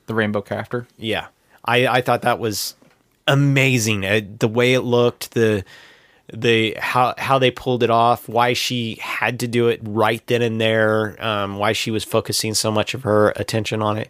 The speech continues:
Speaker 1: The
Speaker 2: was
Speaker 1: we-,
Speaker 2: wonderfully
Speaker 1: the wedding
Speaker 2: done.
Speaker 1: dress, though. The wedding dress for the child. Oh, that was hurt.
Speaker 2: Yes.
Speaker 1: 'Cause they, th-,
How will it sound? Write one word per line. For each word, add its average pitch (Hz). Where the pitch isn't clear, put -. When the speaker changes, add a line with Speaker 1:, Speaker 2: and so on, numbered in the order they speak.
Speaker 1:
The 117
Speaker 2:
was 107
Speaker 1:
we-, 107
Speaker 2:
wonderfully 110
Speaker 1:
the 110
wedding 104
Speaker 2:
done. 104
Speaker 1:
dress, 107
though. -
The 143
wedding 156
dress 139
for -
the 135
child. 135
Oh, 190
that 190
was 190
hurt. 202
Speaker 2:
Yes. 123
Speaker 1:
'Cause 196
they, 208
th-, 202